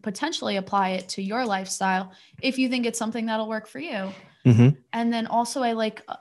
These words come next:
Speaker 1: to talk a lot about, you know, understanding the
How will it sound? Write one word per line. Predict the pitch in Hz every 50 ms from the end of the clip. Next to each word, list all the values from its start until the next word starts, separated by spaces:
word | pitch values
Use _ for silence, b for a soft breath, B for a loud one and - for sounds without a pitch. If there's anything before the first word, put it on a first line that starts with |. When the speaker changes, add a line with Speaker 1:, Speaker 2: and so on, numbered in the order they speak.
| -
Speaker 1:
to | - -
talk | 226 - 233 208 208 202
a | 214 208
lot | 208 208 208
about, | 202 202 208 202 202 196 196 - -
you | 220
know, | 214 208 202
understanding | 202 208 202 208 202 - - 214 208 214 208 202 202 196 196 196 202 208 - _ _ _ _ _ _ _ _ _ _ _ _ _ _ _ -
the | 220 185 214 208 208 202 202 196 196